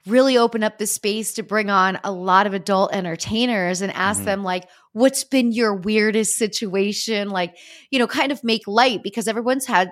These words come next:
Speaker 1: some crazy stalker thing. Uh,
Speaker 2: Mm-hmm.
Speaker 1: everyone's had some guy that just continues to set up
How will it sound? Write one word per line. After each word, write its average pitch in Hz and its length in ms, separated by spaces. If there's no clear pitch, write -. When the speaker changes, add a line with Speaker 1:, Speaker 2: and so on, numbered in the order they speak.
Speaker 1:
some 190 280
crazy 196 580
stalker 160 600
thing. 160 380
Uh, - 20
Speaker 2:
Mm-hmm. 214 120
Speaker 1:
everyone's 240 400
had 214 260
some 208 200
guy 196 240
that 185 100
just - 180
continues 208 680
to 180 60
set 190 200
up 180 140